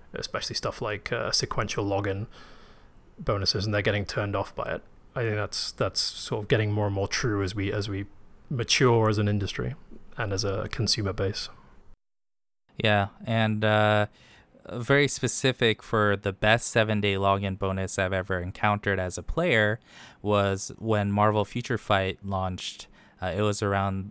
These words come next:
Speaker 2: the time of the Age of Ultron movie, uh, in theaters, and if you logged in for the seventh day, you would have enough shards to get an Iron Man Hulkbuster in your game. And that was, like, huge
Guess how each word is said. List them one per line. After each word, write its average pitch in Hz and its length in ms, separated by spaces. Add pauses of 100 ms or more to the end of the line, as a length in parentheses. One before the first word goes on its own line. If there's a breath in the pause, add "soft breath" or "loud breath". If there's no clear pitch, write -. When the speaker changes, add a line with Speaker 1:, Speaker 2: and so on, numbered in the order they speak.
Speaker 2:
the 98 180
time 95 320
of 95 320
the 92 240
Age 98 220
of 95 80
Ultron 95 480
movie, 87 480 (400 soft breath)
uh, 90 200
in 98 200
theaters, 107 580 (340 soft breath)
and 104 380
if 104 240
you 120 160
logged 120 320
in 120 160
for 117 160
the 104 120
seventh 139 500
day, 110 520
you 107 200
would 110 100
have 110 220
enough 107 280
shards 98 760 (340 soft breath)
to 104 120
get 101 340
an 98 160
Iron 110 360
Man 101 420 (120)
Hulkbuster 90 840 (500 soft breath)
in 107 160
your 98 220
game. 87 360 (1040 soft breath)
And 101 180
that 104 160
was, 98 280
like, 95 200
huge 139 800